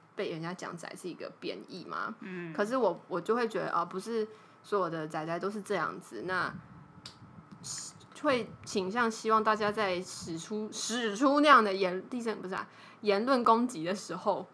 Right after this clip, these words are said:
Speaker 1: 可以多想一下，
Speaker 2: 嗯。
Speaker 1: 因为每个不，无论是刺青啊，无论是溜滑板啊，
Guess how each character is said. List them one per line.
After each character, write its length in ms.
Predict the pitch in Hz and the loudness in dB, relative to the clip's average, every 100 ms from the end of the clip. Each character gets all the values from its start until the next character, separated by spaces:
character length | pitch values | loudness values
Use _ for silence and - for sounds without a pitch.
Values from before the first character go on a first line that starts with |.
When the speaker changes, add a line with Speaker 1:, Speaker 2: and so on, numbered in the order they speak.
| - | -14
Speaker 1:
可 160 | - 196 | -4 -2
以 300 | 190 - - - | -2 -10 -14 -6
多 180 | 196 202 | 0 0
想 220 | 214 175 - | -2 -10 -10
一 60 | - | -14
下， 320 | - - 214 - - | -8 -8 -8 -14 -6
Speaker 2:
嗯。 100 | 240 | 0
Speaker 1:
因 40 | |
为 240 | 262 208 202 196 | 2 2 -2 -6
每 220 | 202 190 | -2 -2
个 280 | 185 180 175 - - - 247 | 0 -2 -4 -10 -20 -20 -12
不， 320 | 269 311 311 - | -4 -2 -2 -6
无 140 | 226 269 | -4 2
论 180 | 381 | 4
是 140 | 349 359 | 4 0
刺 260 | - 370 | 0 0
青 300 | 311 320 294 | 0 0 0
啊， 380 | 294 277 277 277 | 0 0 2 0
无 100 | 240 | 0
论 180 | 269 285 | 0 -2
是 240 | 294 294 294 - - - | -2 -6 -6 -14 -14 -2
溜 120 | 277 | 0
滑 240 | 269 - | 2 2
板 260 | 220 185 175 | 2 0 0
啊， 480 | 190 202 208 220 | -2 -2 0 -2